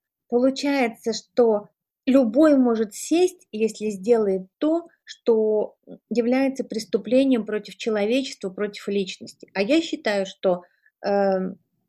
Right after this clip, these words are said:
домашнее насилие — это против человечества, это не просто против человека, это вообще против всего человечества. Потому что женщина, э,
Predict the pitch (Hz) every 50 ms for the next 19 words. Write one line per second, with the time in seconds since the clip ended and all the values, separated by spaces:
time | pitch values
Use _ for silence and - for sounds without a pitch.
0 | _ 208 196 214 190 190 220 254 320 330 - - 311 277 247 214 190 190 190 -
1 | - 196 180 170 165 165 180 190 _ _ _ _ _ _ _ _ - 220 220 -
2 | 202 202 214 220 262 320 311 330 - - - - 247 226 202 208 262 359 415 403
3 | - - - - 208 - - 220 240 226 - 302 370 370 - 370 330 - - 349
4 | 339 - 311 - - - 311 320 320 320 311 277 202 190 185 226 233 226 - -
5 | - - - - - - - - 277 285 285 285 - 320 320 330 330 330 294 196
6 | 175 - - _ - - - _ _ _ _ 196 - 226 233 247 254 - _ -
7 | 240 240 - _ _ _ _ - 190 226 285 339 392 440 - - - 330 294 254
8 | 214 196 - _ _ _ _ _ _ _ _ - 233 226 220 220 220 214 214 208
9 | 196 190